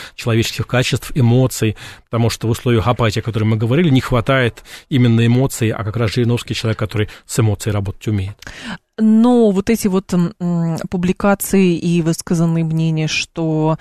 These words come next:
Speaker 2: значит, если не будет Л Д П Р, значит, вообще вся конструкция в Государственной Думе и в нашей политической системе, она как будто бы становится не то что надломленной,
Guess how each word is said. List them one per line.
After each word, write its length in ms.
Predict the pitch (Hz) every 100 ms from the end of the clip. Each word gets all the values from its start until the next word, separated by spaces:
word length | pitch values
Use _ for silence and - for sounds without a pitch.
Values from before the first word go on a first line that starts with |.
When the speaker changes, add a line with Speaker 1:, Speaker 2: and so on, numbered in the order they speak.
| - - _ _
Speaker 2:
значит, 500 | 151 151 147 - -
если 300 | 156 160 -
не 80 | 165
будет 240 | 156 156
Л 80 | 156
Д 100 | 160
П 160 | 165 165 165
Р, 100 | 160
значит, 340 | 156 156 -
вообще 340 | 156 160 - 180
вся 220 | - 185
конструкция 600 | 175 160 - 170 - 170
в 40 | 151
Государственной 720 | 156 175 165 156 - 160 160
Думе 300 | 160 165 160
и 20 |
в 40 | 156
нашей 300 | 165 160 160
политической 540 | - 160 175 - -
системе, 460 | 160 - - 185 165
она 120 | 160
как 160 | 165 160
будто 280 | 175 - 175
бы 100 | 165
становится 460 | 180 175 175 -
не 80 | 196
то 100 | 254
что 140 | -
надломленной, 760 | 214 214 240 349 370 240 196